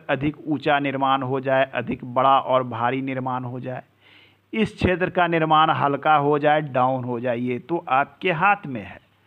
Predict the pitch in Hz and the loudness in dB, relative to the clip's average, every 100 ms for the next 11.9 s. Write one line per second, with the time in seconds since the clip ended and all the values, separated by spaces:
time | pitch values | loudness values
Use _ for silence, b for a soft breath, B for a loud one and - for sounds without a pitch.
0 | b b b b 160 175 170 160 147 143 | b b b b 0 0 0 -2 0 -2
1 | 180 180 165 156 139 135 135 131 - 135 | 0 0 2 2 2 0 0 -4 -4 -6
2 | 135 147 180 - 220 - - 156 139 - | -4 -2 -4 -4 -6 -4 0 0 0 -2
3 | 175 175 - 175 156 - - 165 156 131 | -4 -4 -2 -2 -2 -12 -2 -2 0 0
4 | 143 131 139 165 165 175 175 - 151 131 | 2 2 2 0 0 0 0 -2 -6 -2
5 | 131 127 - 147 156 - 165 170 - 185 | -2 -2 -2 -6 -4 -2 0 0 -6 -12
6 | 170 196 190 202 - 208 196 - 147 98 | -4 2 2 2 -4 -10 -8 -6 -6 -6
7 | - _ _ _ _ _ _ _ _ _ | -16 _ _ _ _ _ _ _ _ _
8 | _ b b b b b - 160 175 170 | _ b b b b b 2 2 4 2
9 | 156 185 160 156 151 156 170 185 190 175 | 4 2 4 4 4 2 2 4 6 4
10 | 170 165 - 156 147 165 156 160 156 - | 2 0 -2 -2 0 -4 -4 -2 -4 -6
11 | - 147 139 - 127 143 202 269 | -6 -4 -2 0 2 4 2 2